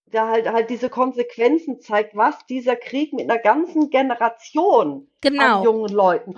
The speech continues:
Speaker 1: Und was ich sehr interessant fand, jetzt, jetzt sozusagen vergleichend zu sehen, so textvergleichend zu sehen, lief ja quasi fast gleichzeitig die Ahsoka-Serie von Star Wars. Und da sehen wir ja in, jetzt Spoiler für Ahsoka, wer es nicht gesehen hat,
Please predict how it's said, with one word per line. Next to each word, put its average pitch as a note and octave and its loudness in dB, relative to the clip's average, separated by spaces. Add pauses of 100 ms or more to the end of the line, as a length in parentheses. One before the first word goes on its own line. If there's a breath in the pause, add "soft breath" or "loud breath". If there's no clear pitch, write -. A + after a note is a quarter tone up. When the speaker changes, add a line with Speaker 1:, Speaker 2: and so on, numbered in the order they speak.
(120)
Speaker 1:
Und A#3+ -2
was B3+ 4
ich - -10
sehr D#4 4
interessant A#3 -4
fand, G#3 -2
jetzt, G#3+ -4
jetzt A3 -4
sozusagen A3+ -2
vergleichend A#3 0
zu A#3 -8
sehen, G3+ 0
so G3+ -10
textvergleichend G#3 -2
zu G3+ -14
sehen, F#3+ -2
lief C4 -6
ja A#3+ 4
quasi A3+ -2
fast A#3+ -6
gleichzeitig A#3 -4
die - -8
Ahsoka-Serie G#3 0
von G3 -20
Star B3+ 2
Wars. E3 -4
Und A#3 -10
da A3 2
sehen B3+ -4
wir B3+ -4
ja A3+ 4
in, A3 -2
jetzt - -6
Spoiler G3+ 2
für G3+ -2
Ahsoka, A3 -4
wer B3 -4
es C4 -12
nicht A#3 -18
gesehen G#3 -2
hat, - 0